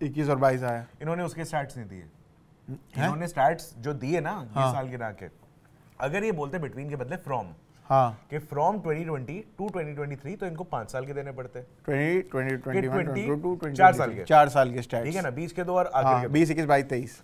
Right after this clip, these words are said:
Speaker 2: लेकिन इन्होंने जो स्टैट्स दिए,
Speaker 1: हाँ।
Speaker 2: वो दिए इक्कीस, बाईस और तेईस के।
Speaker 1: अच्छा।
Speaker 2: ये बोल के इन्होंने दिए।
Speaker 1: अच्छा।
Speaker 2: और, अ, पता ये चलता है कि तेईस के अंदर तो जी इनके ये स्टैट्स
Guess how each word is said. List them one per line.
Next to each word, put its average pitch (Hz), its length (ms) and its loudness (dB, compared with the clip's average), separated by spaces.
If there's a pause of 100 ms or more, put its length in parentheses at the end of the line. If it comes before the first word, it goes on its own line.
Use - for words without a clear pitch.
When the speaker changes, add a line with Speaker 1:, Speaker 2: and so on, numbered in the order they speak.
Speaker 2:
लेकिन 180 260 0
इन्होंने 220 280 -4
जो 233 200 -2
स्टैट्स 165 340 0
दिए, 131 380 -6 (200)
Speaker 1:
हाँ। 135 180 2
Speaker 2:
वो 156 160 0
दिए 143 360 -4 (600)
इक्कीस, 143 460 -10 (140)
बाईस 113 500 -10
और 135 80 -6
तेईस 113 360 -10
के। - 120 -20 (960)
Speaker 1:
अच्छा। 131 360 0 (580)
Speaker 2:
ये 151 120 -2
बोल 165 240 0
के 180 120 -4
इन्होंने 151 260 -4
दिए। 98 260 -12 (140)
Speaker 1:
अच्छा। 139 400 4 (420)
Speaker 2:
और, 165 440 8
अ, 180 540 6
पता 165 200 4
ये 220 140 4
चलता 175 300 0
है 190 80 2
कि 180 100 -4
तेईस 185 380 -8
के 170 120 -10
अंदर 151 220 -6
तो 151 140 -10
जी 190 120 -8
इनके 160 480 -8
ये 180 140 2
स्टैट्स 165 380 2